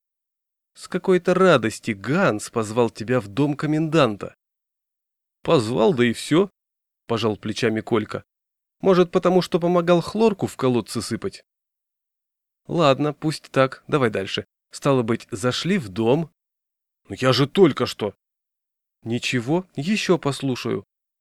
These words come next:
«Ну, зашли в дом. Там сперва вроде как кухня, а после Ганс отворил дверь в комнату. Ёлка! Будто в огнях вся!» «Бог с ними, с огнями. Дальше давай». «Ну, Ганс зовёт.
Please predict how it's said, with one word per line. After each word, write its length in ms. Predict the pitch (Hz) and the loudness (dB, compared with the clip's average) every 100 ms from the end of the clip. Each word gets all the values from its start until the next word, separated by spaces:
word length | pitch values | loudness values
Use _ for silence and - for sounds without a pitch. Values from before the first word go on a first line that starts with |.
| _ _ _ _ _ | _ _ _ _ _
«Ну, 380 | - 101 156 165 | -12 -2 0 0
зашли 440 | 90 113 - 139 | -2 -6 -4 -2
в 120 | 180 | -2
дом. 320 | 117 127 117 113 _ _ - | 0 0 0 -4 _ _ -4
Там 180 | 127 151 | 0 0
сперва 460 | - 143 135 143 | 0 -2 0 2
вроде 320 | 120 131 135 131 | 2 0 0 -2
как 280 | 151 - - | -4 -6 -4
кухня, 480 | 226 180 - - - _ _ _ | 0 0 0 -10 -10 _ _ _
а 120 | - 101 | -6 -4
после 460 | - 226 - 110 | 2 0 2 -4
Ганс 340 | 107 135 117 117 | 0 0 0 -4
отворил 400 | 107 117 120 110 | -4 -2 -2 -2
дверь 280 | 120 208 | 0 0
в 80 | 170 | 0
комнату. 500 | - 131 104 98 95 _ _ _ - | 0 0 0 -6 -10 _ _ _ -20
Ёлка! 920 | 104 107 147 151 131 117 - 110 - _ _ _ _ | -14 -2 2 4 2 0 -6 -6 -8 _ _ _ _
Будто 420 | 110 151 208 190 | -4 -2 0 0
в 100 | 175 | 2
огнях 460 | 190 190 202 170 - | 0 2 2 0 -2
вся!» 400 | - - 151 110 _ _ _ _ _ _ _ _ _ _ - | -6 0 0 -2 _ _ _ _ _ _ _ _ _ _ -10
«Бог 320 | 104 117 - | -2 -2 -2
с 80 | 107 | -8
ними, 180 | 104 | -6
с 120 | 101 123 | -6 -6
огнями. 420 | 110 107 101 - _ _ | -6 -6 -8 -12 _ _
Дальше 300 | 147 151 - | -2 -2 -2
давай». 360 | 120 110 98 - _ _ _ _ _ _ _ _ _ | -2 -2 -4 -8 _ _ _ _ _ _ _ _ _
«Ну, 500 | - 95 113 165 196 113 | -20 -6 2 4 4 0
Ганс 340 | 107 143 185 | 2 4 2
зовёт. 520 | - 147 110 104 - | 0 0 0 -2 -4